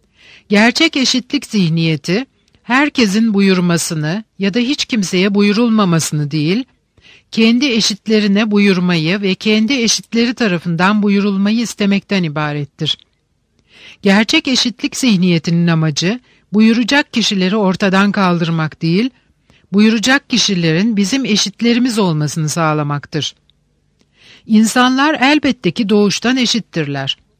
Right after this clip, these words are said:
Ama öyle kalmaları olanaksızdır. Toplum onlara bu eşitliği kaybettirirse de, sonradan kanunlar yeniden eşitliğe ulaştırır onları. Düzenli demokrasi ile düzensiz demokrasi arasındaki ayrılık çok azdır.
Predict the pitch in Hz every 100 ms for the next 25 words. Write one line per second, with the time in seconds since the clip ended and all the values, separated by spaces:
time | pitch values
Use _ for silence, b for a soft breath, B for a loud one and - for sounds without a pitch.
0 | _ - 196 220 214 240 269 220 170 156
1 | 156 165 233 240 220 214 208 - 208 147
2 | 151 - _ _ _ b b b - 208
3 | - 269 294 220 214 214 226 247 254 226
4 | - 196 170 165 - 180 180 196 - 214
5 | 214 208 - 151 143 185 254 _ _ _
6 | _ _ - 240 277 220 185 214 214 214
7 | 208 196 196 190 214 240 247 262 185 208
8 | 202 180 202 - 208 240 220 208 190 -
9 | 185 175 147 135 135 135 131 _ _ _
10 | _ _ _ _ _ _ b b b b
11 | 208 196 233 254 285 311 233 214 - 220
12 | - 247 165 175 190 185 226 233 294 233
13 | 208 185 185 202 185 240 185 165 - 156
14 | 156 190 165 165 165 226 - 247 220 170
15 | 147 131 143